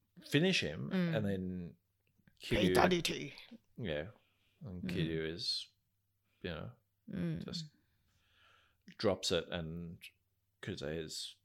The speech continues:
Speaker 1: still annoyed
Speaker 2: Mm.
Speaker 1: by that.
Speaker 2: Mm.
Speaker 1: So it still doesn't fit
Speaker 2: Even
Speaker 1: his idea.
Speaker 2: on hi-, his own life, you, you know, dead, dead or, or
Speaker 1: Mm.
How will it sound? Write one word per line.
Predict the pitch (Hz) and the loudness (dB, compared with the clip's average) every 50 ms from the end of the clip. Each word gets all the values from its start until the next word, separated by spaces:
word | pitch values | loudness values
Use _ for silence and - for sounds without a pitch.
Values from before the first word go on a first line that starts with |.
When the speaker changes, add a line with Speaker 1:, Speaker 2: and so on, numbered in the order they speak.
| _ _ - | _ _ -4
Speaker 1:
still | - - - - _ _ _ _ _ _ _ - - 107 95 90 90 87 90 87 85 85 - - _ _ - | -4 -4 -4 -6 _ _ _ _ _ _ _ -4 0 0 2 2 0 0 -2 -2 -4 -6 -10 -18 _ _ -6
annoyed | - 95 95 87 85 87 92 101 110 120 - - _ _ _ _ - | -4 -2 0 0 2 4 4 4 4 2 -2 -8 _ _ _ _ 2
Speaker 2:
Mm. | 202 185 170 160 156 156 160 - _ | 4 4 4 2 0 -2 -4 -6 _
Speaker 1:
by | - 113 107 | 2 4 6
that. | 117 131 151 - - - - _ _ _ _ _ _ _ _ _ _ _ _ _ _ _ _ _ _ _ _ _ _ _ _ _ _ _ _ _ _ - | 6 4 2 2 -4 -12 -20 _ _ _ _ _ _ _ _ _ _ _ _ _ _ _ _ _ _ _ _ _ _ _ _ _ _ _ _ _ _ 6
Speaker 2:
Mm. | 226 214 208 190 185 175 165 160 165 185 185 - | 8 10 10 10 10 8 6 2 0 -2 -4 -4
Speaker 1:
So | - 95 | -4 0
it | 82 | 0
still | - - - 113 95 | 2 4 4 4 4
doesn't | 92 92 98 101 85 - | 4 0 -2 -2 -4 -8
fit | - - - 92 - | -4 0 4 8 10
Speaker 2:
Even | 359 339 - | 10 10 10
Speaker 1:
his | 339 330 | 10 8
idea. | 311 - - 277 | 8 12 12 12
Speaker 2:
on | 285 294 294 294 294 285 285 - - - | 12 12 12 12 12 8 6 2 0 -6
hi-, | - - - - - - - - - _ | -4 -2 -2 -2 -2 -6 -8 -14 -8 _
his | - 254 233 - 269 262 247 - - - - - | -2 0 4 6 6 6 8 6 4 4 6 6
own | 226 220 220 220 220 214 202 196 | 8 8 8 8 6 6 4 4
life, | 202 208 208 190 - - 143 175 208 - - - - - - _ - - - _ _ _ _ _ _ _ _ _ _ _ _ _ _ | 6 6 6 6 6 6 4 2 2 -2 -6 -12 -20 -20 -20 _ -20 -20 -20 _ _ _ _ _ _ _ _ _ _ _ _ _ _
you, | - 190 180 - - _ _ | 0 2 2 0 -2 _ _
you | - 185 | 0 2
know, | 175 160 156 - - _ _ _ _ _ _ _ _ _ _ _ _ _ _ _ _ _ _ - - 190 170 | 2 2 2 -2 -6 _ _ _ _ _ _ _ _ _ _ _ _ _ _ _ _ _ _ -14 -12 -2 8
dead, | 185 185 175 175 170 170 - - 175 160 160 | 10 10 10 10 8 4 -2 -8 -8 0 4
dead | - 180 180 175 170 | 8 8 8 8 8
or, | 170 165 160 - - | 8 6 6 6 6
or | 170 165 160 156 151 139 139 - - | 6 6 6 6 4 2 0 0 0
Speaker 1:
Mm. | 113 131 - | 2 4 4